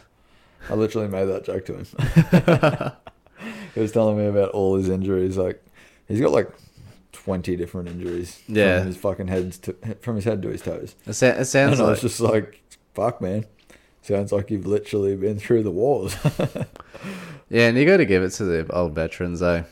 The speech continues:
Speaker 1: Oh, a hundred percent. He
Speaker 2: And that
Speaker 1: went through Timor, Iraq, and Afghanistan, bro. Like, he would have been through some shit.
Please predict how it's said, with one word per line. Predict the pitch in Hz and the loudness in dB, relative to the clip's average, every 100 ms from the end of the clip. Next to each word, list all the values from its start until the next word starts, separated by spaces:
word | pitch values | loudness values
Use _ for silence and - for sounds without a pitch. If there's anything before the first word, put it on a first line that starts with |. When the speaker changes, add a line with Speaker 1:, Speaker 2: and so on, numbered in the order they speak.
| _ | _
Speaker 1:
Oh, | 120 | -4
a | 110 | -2
hundred | 98 95 | -6 -10
percent. | 90 87 - _ _ - - _ _ | -12 -14 -14 _ _ -20 -20 _ _
He | 104 | 2
Speaker 2:
And | 113 | 4
that | |
Speaker 1:
went | 131 | 4
through | - 127 | 2 0
Timor, | - 107 107 107 107 - | 2 -2 0 -2 -2 -2
Iraq, | 92 87 87 87 | 0 0 -2 -6
and | 92 | -10
Afghanistan, | 87 87 80 85 - 85 85 | -10 -10 -12 -12 -12 -12 -10
bro. | 85 87 | -10 -10
Like, | 90 92 _ - | -10 -12 _ -2
he | 107 | 0
would | 113 104 | 2 2
have | |
been | 95 92 | 0 -6
through | 95 90 | -6 -6
some | 87 | -6
shit. | 90 - 82 | -10 -8 -8